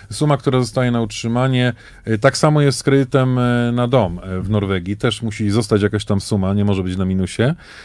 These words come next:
E, natomiast, e, to, co ja mówiłem tutaj, żeby sobie pokombinować w taki sposób, żeby tutaj wziąć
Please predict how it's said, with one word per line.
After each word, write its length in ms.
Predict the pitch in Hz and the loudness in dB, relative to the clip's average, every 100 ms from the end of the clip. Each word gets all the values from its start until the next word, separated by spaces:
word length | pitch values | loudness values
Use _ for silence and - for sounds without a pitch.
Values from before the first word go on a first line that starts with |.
| - - | -12 2
E, 320 | 101 104 107 | 4 6 6
natomiast, 560 | 120 139 135 120 - | 6 6 4 2 2
e, 100 | 120 | 0
to, 140 | 110 131 | 2 2
co 120 | 131 | 4
ja 160 | 131 185 | 6 6
mówiłem 380 | 135 104 98 | 4 4 2
tutaj, 280 | 92 92 95 | 0 0 0
żeby 220 | 95 95 | 0 -2
sobie 280 | 98 101 98 | -4 -2 -2
pokombinować 680 | - 104 110 107 131 156 107 | -2 0 2 4 4 4 2
w 40 | |
taki 240 | 110 104 104 | -2 -4 -6
sposób, 340 | - 104 104 | -6 -4 -2
żeby 200 | 98 98 | 0 0
tutaj 220 | 101 101 92 | 0 0 0
wziąć 420 | 101 101 - | 0 -2 -4